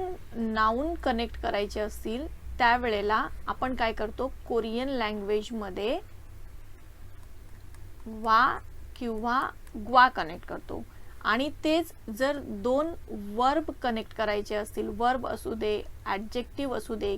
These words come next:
किंवा दोन सेंटेन्स असू दे, तेव्हा जेव्हा कनेक्ट करायचे असतील त्यावेळेला आपण काय वापरतो, गो वापरतो. तर या ठिकाणी बघा,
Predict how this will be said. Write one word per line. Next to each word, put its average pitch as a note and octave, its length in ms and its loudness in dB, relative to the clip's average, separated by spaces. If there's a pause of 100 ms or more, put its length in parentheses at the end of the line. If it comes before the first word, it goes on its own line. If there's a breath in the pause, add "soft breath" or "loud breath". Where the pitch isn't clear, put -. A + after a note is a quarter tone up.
किंवा A3+ 340 0
दोन A3+ 320 -2
सेंटेन्स A#3+ 680 -4
असू - 280 -4
दे, G3 240 -2
तेव्हा G#3 260 -2 (320)
जेव्हा G#3+ 180 0
कनेक्ट G#3 380 -4
करायचे F#3+ 340 -2
असतील G#3 340 -2 (540 loud breath)
त्यावेळेला C4 440 6
आपण G#3+ 280 2
काय G#3+ 140 -2
वापरतो, A3 580 -2 (460)
गो B3 200 4
वापरतो. F#3 560 0 (460 loud breath)
तर C4 40 2
या B3+ 180 2
ठिकाणी C4+ 380 0
बघा, A3 360 2